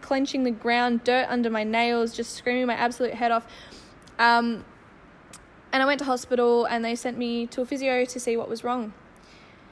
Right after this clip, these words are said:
Now, this physio, this local physio, said to me, "Oh, you've, um, you've dislocated your knee, but it's popped back in, you're fine." Um, and I was treated for a dislocated knee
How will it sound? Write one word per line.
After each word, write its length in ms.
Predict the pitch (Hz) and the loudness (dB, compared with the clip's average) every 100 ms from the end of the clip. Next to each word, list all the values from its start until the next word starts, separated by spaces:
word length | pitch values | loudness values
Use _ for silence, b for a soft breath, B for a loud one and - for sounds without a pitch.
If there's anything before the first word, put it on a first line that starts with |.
| B B | B B
Now, 220 | 254 262 | -4 -2
this 240 | 262 320 - | -2 -4 -6
physio, 360 | 262 254 233 | -6 -2 -2
this 160 | 226 233 | -2 -4
local 280 | 240 247 254 | -4 -2 -4
physio, 420 | 240 226 240 214 | -6 -4 -2 -2
said 260 | 220 226 220 | -6 -8 -8
to 100 | 233 | -8
me, 420 | 220 220 220 - - _ _ _ _ _ _ | -6 -6 -10 -14 -20 _ _ _ _ _ _
"Oh, 320 | - 240 214 208 - - | -2 -2 -2 -8 -18 -8
you've, 220 | 240 226 | -6 -2
um, 260 | 220 220 233 | -2 -2 -6
you've 100 | 240 | -6
dislocated 600 | 330 330 311 240 226 214 | -4 -4 -2 0 0 -2
your 100 | 214 | -6
knee, 220 | 262 440 - | -4 -6 -4
but 100 | 226 | -6
it's 140 | - | -6
popped 320 | - 294 - | -4 -6 -2
back 200 | 214 220 | -4 -4
in, 100 | 302 494 466 | -6 -8 -12
you're 140 | - 220 | -10 -8
fine." 300 | - 247 466 466 B B B B - | -2 -2 -2 -6 B B B B -2
Um, 260 | 220 226 - | 0 0 -2
and 100 | 247 | -2
I 120 | 269 | -2
was 160 | 311 311 | -2 -6
treated 360 | 285 269 269 | -6 -4 -6
for 120 | - | -2
a 60 | 247 | -4
dislocated 720 | 247 277 294 311 262 262 254 | -2 -6 -6 -6 -6 -6 -6
knee 320 | 214 214 262 | -6 -6 -6